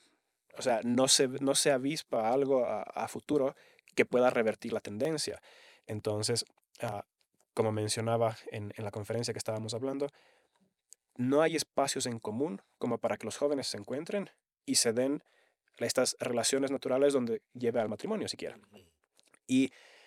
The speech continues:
Speaker 1: claro, ah, han habido experimentos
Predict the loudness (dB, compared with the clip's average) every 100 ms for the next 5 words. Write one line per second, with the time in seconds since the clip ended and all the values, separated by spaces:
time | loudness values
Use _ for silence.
0 | _ _ _ _ _ 0 2 2 -4 _
1 | -8 -6 -6 -8 _ -4 -2 2 0 0
2 | -2 -2 0 0 0